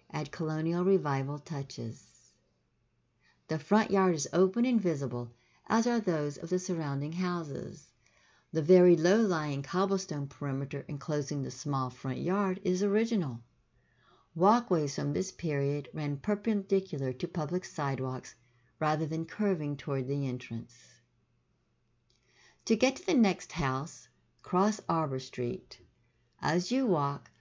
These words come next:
look for elements of roof, window, and door details already discussed. Our destination is the blue house with cream trim at forty-one eighty-five Jackdaw. This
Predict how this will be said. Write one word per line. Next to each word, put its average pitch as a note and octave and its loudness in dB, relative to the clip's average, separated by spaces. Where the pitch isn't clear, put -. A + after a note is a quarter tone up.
look F#3+ 0
for A#3+ -4
elements E3+ 0
of D3 -4
roof, F3+ 2
window, C#3 -2
and F3 2
door G3 6
details C#3+ -4
already D#3 0
discussed. E3 -6
Our D3 0
destination F#3+ 2
is C#3+ -4
the C3+ -6
blue D#3+ 2
house F#3+ 0
with - -8
cream F#3+ 0
trim C3 -4
at C#3+ -4
forty-one E3 2
eighty-five D3+ -2
Jackdaw. D#3 -2
This G3+ 2